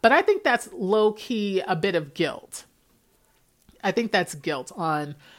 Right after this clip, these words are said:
Eric. Now, he, uh, spoiler, he did not kill his sister. He did not.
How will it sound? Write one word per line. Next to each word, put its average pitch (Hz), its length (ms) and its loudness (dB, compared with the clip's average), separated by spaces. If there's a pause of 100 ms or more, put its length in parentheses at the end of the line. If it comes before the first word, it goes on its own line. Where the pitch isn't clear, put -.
(420)
Eric. 180 420 8
Now, 208 200 2
he, 339 400 4 (720)
uh, 190 280 10
spoiler, 190 520 4
he 254 180 -2
did 254 400 2
not 233 360 0
kill 202 240 0
his 175 160 -2
sister. - 540 -10
He 202 200 -4
did 190 320 2
not. 147 360 -4